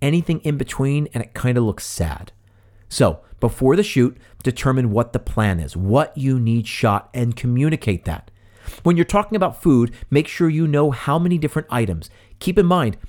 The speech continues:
I usually count on ten minutes per dish. Some photographers take longer, but not many will be able to go much faster than ten minutes.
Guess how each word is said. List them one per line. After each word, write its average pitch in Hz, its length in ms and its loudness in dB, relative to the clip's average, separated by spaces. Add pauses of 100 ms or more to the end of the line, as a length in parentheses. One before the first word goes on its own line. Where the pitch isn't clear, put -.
(240)
I 165 80 0
usually 190 400 2
count 139 340 -2
on 127 240 0
ten 170 560 0
minutes 160 300 -2
per - 180 -4
dish. 120 460 0 (280)
Some 147 220 0
photographers 127 580 -2
take 107 240 -4
longer, 156 460 2
but 135 180 -4
not 131 480 0
many 156 400 0 (240)
will 123 120 2
be 120 180 4
able 127 140 2
to 127 80 0
go 120 200 2
much 117 240 -2
faster 107 460 -2
than 101 160 0
ten 98 300 -2
minutes. 80 300 -4